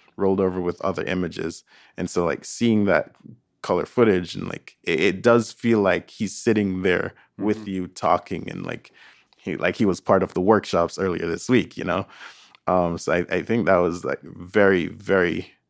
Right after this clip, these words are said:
Speaker 1: cool and wild to experience.
Speaker 2: Yeah, he's, uh, he's one of those artists that a lot of people have tried to emulate.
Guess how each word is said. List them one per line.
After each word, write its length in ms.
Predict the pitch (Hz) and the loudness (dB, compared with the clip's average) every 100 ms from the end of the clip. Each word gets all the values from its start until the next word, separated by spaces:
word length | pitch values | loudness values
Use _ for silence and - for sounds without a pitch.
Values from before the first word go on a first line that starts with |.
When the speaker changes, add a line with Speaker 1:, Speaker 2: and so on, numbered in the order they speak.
| _ _ - | _ _ 0
Speaker 1:
cool 380 | 135 107 92 - - | 4 4 2 -8 -10
and 140 | 92 | 0
wild 360 | 98 95 82 82 87 - | 4 4 4 -2 -10 -8
to 100 | 73 | -8
experience. 760 | 78 - 90 - - - - _ _ _ _ _ _ _ _ _ _ | -6 -4 -4 -6 -10 -16 -18 _ _ _ _ _ _ _ _ _ _
Speaker 2:
Yeah, 200 | 110 107 | 0 0
he's, 280 | 98 120 - | -2 -4 -2
uh, 220 | 117 107 101 104 _ _ _ 170 | -2 -2 -6 -14 _ _ _ -8
he's 180 | 123 123 | -4 0
one 60 | |
of 60 | 120 | 0
those 120 | 101 | 0
artists 380 | - 113 107 - | 0 0 -2 -2
that 280 | 101 92 _ _ _ _ | -2 -2 _ _ _ _
a 60 | 113 | -8
lot 400 | 104 107 117 117 | -2 4 4 4
of 120 | 107 | 0
people 340 | - 110 - 101 | -4 -8 -6 -6
have 220 | 98 95 _ _ | -8 -8 _ _
tried 260 | - 110 | -8 -6
to 120 | 101 - | -6 -4
emulate. 540 | 113 110 107 104 - | 0 0 2 0 -4